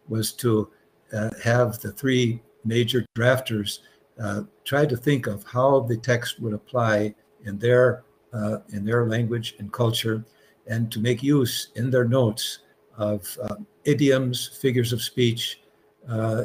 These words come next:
idiophones, as were mentioned, uh, to make the mes-, message of the commentary actually live and attract readers, uh, it, not only to the biblical text, but also to their, uh, their mother tongue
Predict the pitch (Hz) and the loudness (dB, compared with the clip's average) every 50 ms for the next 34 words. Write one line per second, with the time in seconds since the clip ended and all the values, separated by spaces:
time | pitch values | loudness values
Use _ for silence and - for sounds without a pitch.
0 | - - - 131 127 139 127 120 - - 123 123 127 123 123 117 120 131 113 110 | -6 -4 -4 2 4 4 4 4 4 4 4 4 4 4 2 0 -2 -4 -6 -6
1 | 117 123 110 110 127 120 120 117 - - 123 120 120 117 117 - - _ _ _ | -4 -4 -6 -4 -2 -2 0 0 0 0 0 0 0 0 -2 -8 -16 _ _ _
2 | _ _ _ _ - 117 110 110 117 107 - - _ - 127 120 117 113 107 - | _ _ _ _ -6 -4 -2 0 -2 -2 -4 -10 _ -4 -2 -2 -2 -2 -4 -4
3 | 107 123 135 127 - - 123 123 120 120 117 - 117 113 - - 120 123 117 - | -4 -4 -4 -4 -4 -6 -4 -2 -2 -2 -2 -4 -6 -6 -4 -2 -2 0 0 0
4 | - 120 107 - - - - _ _ - 117 117 110 - - 104 - - 127 151 | -2 -2 -2 -2 -4 -4 -6 _ _ -8 -6 -6 -6 -8 -10 -12 -4 -2 2 2
5 | 151 127 110 - - 107 107 107 107 107 - _ _ _ _ _ 110 117 120 117 | 2 2 0 -2 -2 -2 0 0 0 -2 -6 _ _ _ _ _ -4 -4 -2 -2
6 | - - 120 110 107 117 131 139 131 113 110 104 107 - - - 113 110 107 104 | -4 -4 -2 -2 2 4 4 4 4 4 2 0 -4 -8 -10 -6 -4 -4 -4 -4
7 | - - 127 127 127 - - - 107 113 131 135 113 113 107 104 104 - - - | -4 0 2 2 2 2 -2 -4 -2 0 0 0 0 0 0 -2 -2 -4 -8 -10
8 | - _ _ _ _ _ _ - 120 117 113 113 113 107 104 - - - 120 - | -12 _ _ _ _ _ _ -8 -4 -2 -2 0 -2 -2 -4 -8 -8 -10 -12 -10
9 | - - - - 120 120 135 143 139 143 127 110 107 113 110 110 98 123 113 107 | -10 -14 -12 -4 0 0 2 2 2 2 2 2 0 -2 -6 -4 -2 -2 -2 0
10 | 110 107 113 107 - - 104 104 101 - - - - _ _ _ _ _ - - | -2 -4 -4 -8 -4 0 0 0 2 0 -4 -8 -10 _ _ _ _ _ -6 -2
11 | 107 113 120 117 - - 113 - 110 98 104 107 104 104 101 - _ _ _ _ | 2 2 2 2 2 -2 -4 -4 -4 -2 2 2 2 0 -2 -6 _ _ _ _
12 | _ - 117 101 98 101 - - 120 117 107 107 107 113 113 117 101 - - 120 | _ -8 -6 -6 -6 -6 -8 -6 -4 -2 -2 0 0 0 -2 -2 -4 -2 0 0
13 | 110 107 104 101 101 | 2 2 2 0 -2